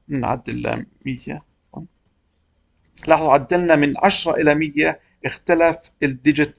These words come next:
الخامس، اختلف الديجيت الخامس فقط. إذا تأثر ال، ال،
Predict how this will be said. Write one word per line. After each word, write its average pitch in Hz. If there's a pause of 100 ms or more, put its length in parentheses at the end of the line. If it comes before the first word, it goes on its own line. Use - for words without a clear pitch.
الخامس، 143 (320)
اختلف 147
الديجيت 135
الخامس 123
فقط. - (400)
إذا 151
تأثر 214 (120)
ال، 135 (920)
ال، 117